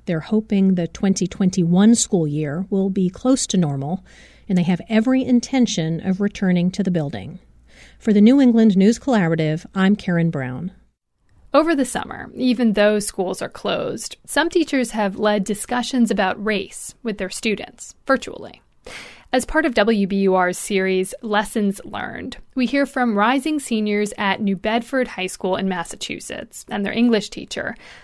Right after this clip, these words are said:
Speaker 2: about why talking about racism shouldn't be left to history class alone.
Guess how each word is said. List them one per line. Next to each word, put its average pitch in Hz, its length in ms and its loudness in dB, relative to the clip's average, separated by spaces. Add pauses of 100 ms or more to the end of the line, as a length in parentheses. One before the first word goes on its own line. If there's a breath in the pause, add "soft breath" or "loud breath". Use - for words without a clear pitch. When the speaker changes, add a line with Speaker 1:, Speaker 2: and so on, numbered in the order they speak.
(180 loud breath)
Speaker 2:
about 254 320 0
why 254 420 0
talking 240 360 -2
about 190 300 -4
racism 233 880 -4
shouldn't 294 300 -2
be 302 100 2
left 190 320 -2
to 220 60 -4
history - 420 -6
class - 400 -12
alone. 202 540 -6